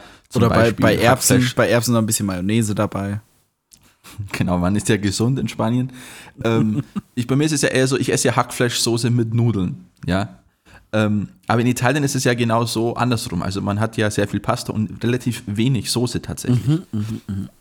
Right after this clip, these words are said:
Speaker 2: Ja, da
Speaker 1: Was
Speaker 2: ist
Speaker 1: ich sehr
Speaker 2: die
Speaker 1: schade
Speaker 2: Soße
Speaker 1: finde.
Speaker 2: eigentlich schon wie Pesto, ne?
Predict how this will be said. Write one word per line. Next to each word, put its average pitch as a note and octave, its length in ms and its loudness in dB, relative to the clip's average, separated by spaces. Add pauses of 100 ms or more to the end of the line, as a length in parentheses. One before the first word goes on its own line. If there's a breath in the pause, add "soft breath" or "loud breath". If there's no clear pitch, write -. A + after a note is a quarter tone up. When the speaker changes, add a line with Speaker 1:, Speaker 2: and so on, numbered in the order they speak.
(760)
Speaker 2:
Ja, A2+ 100 2
da B2 120 4
Speaker 1:
Was B2+ 80 2
Speaker 2:
ist C#3 40 6
Speaker 1:
ich C#3+ 80 4
sehr D3 80 6
Speaker 2:
die B2 60 4
Speaker 1:
schade C3+ 220 8
Speaker 2:
Soße E3 160 4
Speaker 1:
finde. D#3+ 80 4
Speaker 2:
eigentlich C#3 340 2
schon B2+ 180 2
wie A#2+ 100 2
Pesto, F#2+ 380 -2
ne? A2 200 -2